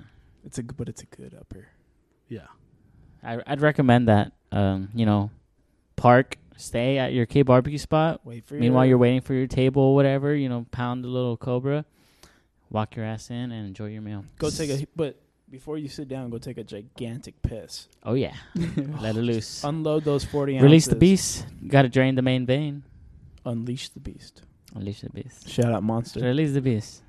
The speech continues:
Speaker 2: Speaking of uppers
Speaker 3: <laughs>
Speaker 2: and drinking, you missed out this
Speaker 1: What did
Speaker 2: weekend
Speaker 1: I miss on?
Speaker 2: when we went to Uptown Whittier.
Speaker 1: Oh, I know.
Speaker 2: We almost died a couple times.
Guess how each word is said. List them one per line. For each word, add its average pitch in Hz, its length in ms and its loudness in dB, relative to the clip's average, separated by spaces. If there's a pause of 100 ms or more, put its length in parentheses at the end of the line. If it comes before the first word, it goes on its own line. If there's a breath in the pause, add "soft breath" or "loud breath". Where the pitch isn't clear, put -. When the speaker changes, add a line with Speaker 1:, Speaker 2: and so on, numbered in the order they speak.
(220)
Speaker 2:
Speaking 175 540 -8
of 135 500 -2 (180)
uppers 131 640 -6 (420)
Speaker 3:
<laughs> - 380 -2
Speaker 2:
and 131 300 0
drinking, 139 540 0 (800)
you 147 280 -4
missed 190 340 -2
out 131 400 -4 (680)
this 143 260 -6
Speaker 1:
What 147 80 -4
did 139 140 -2
Speaker 2:
weekend 135 240 -2
Speaker 1:
I 120 80 -4
miss 120 260 -8
on? 113 220 -12 (220)
Speaker 2:
when 131 120 -6
we 135 80 -2
went 131 260 -4
to 123 520 -6 (160)
Uptown 127 300 -8
Whittier. 120 360 -8 (460)
Speaker 1:
Oh, 123 160 -6
I 113 140 -6
know. 117 460 -6 (840 soft breath)
Speaker 2:
We 139 100 2
almost 196 200 2
died 180 280 2 (160)
a - 60 -20
couple 156 200 -4
times. 185 380 -2